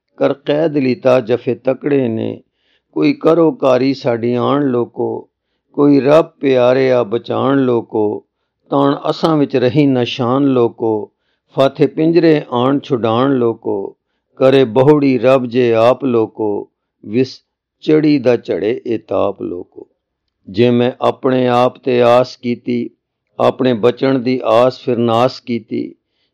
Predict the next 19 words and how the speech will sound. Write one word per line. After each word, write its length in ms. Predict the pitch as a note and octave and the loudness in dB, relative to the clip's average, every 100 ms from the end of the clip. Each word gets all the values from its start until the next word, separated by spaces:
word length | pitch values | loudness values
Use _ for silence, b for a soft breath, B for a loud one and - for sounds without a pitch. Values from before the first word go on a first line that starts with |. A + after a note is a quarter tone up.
| - | -16
ਜਾਦੂਗਰੀ 760 | G2 B2 C3 A#2+ C3 B2 D#3+ F3 | -2 2 4 2 0 2 4 4
ਨੇ 160 | D#3+ D3 | 2 0
ਜਿਨ੍ਹਾਂ 400 | A2+ C#3+ D3 C#3+ | -2 -2 0 0
ਨੂੰ 200 | C3 A#2+ | -2 -2
ਮਾਰਿਆ 580 | A#2+ A#2 B2+ C#3 C3+ A#2+ | 0 0 2 2 2 0
ਹੈ, 320 | A2 G#2+ - _ _ _ _ | -4 -6 -8 _ _ _ _
ਧੁਰੋਂ 340 | - A2+ C#3 C#3 | -4 0 0 0
ਕਰਾਮਤ 580 | - C3 C#3 D#3+ D#3 C3+ | 0 2 2 2 -2 -2
ਨੇ 120 | C3 | -2
ਉਹਨਾਂ 300 | B2 B2+ B2 | 0 0 -2
ਨੂੰ 180 | A#2 G#2 | -4 -6
ਤਾਰਿਆ 600 | - F#2+ F#2+ F#2 F#2 - | -6 -4 -4 -6 -10 -12
ਹੈ। 80 | - _ _ _ _ _ _ _ | -20 _ _ _ _ _ _ _
ਤੂੰ 160 | C#3 C3 | 0 0
ਸੱਤਾਰ 640 | - A#2 - A#2+ A#2+ B2 | -2 -4 0 4 4 2
ਗੁਫਾਰ 540 | A2 A#2 - A2+ B2 | 0 -4 -2 0 2
ਏ 160 | B2 A#2+ | 2 0
ਰੱਬ 260 | A2+ B2+ B2 | 0 0 -2
ਸਾਈਂ, 560 | - B2 A#2 A#2 A#2 | -6 -4 -2 -4 -6